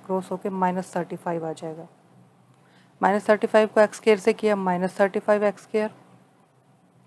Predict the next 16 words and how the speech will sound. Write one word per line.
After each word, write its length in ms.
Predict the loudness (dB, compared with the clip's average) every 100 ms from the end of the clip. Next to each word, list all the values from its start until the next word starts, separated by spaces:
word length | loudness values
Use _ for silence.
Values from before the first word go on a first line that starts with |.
| _ _ _ _ _ _ _ -4
माइनस 380 | 0 2 2
थर्टी 180 | 2 2
फ़ाइव 280 | 4 4 4 -2
को 240 | -2 0 -4 -14 _ -6
फ़ोर 260 | 4 4 4
से 180 | -2
जब 160 | -2 -2
multiply 500 | -2 -2 -4 0 -2
करेंगे 440 | 0 -2 -2 -6 -8
तो 120 | -8
क्या 200 | 0 2
आएगा, 320 | 2 0 -4 -6 _ _ _ _ _ _ _ _ _ _ _ _ _ _ 4
फ़ाइव 180 | 4 4
फ़ोर 260 | 0 0
ज़ा 140 | 0 -2
ट्वेंटी, 680 | -2 -2 -2 -4 -6 -6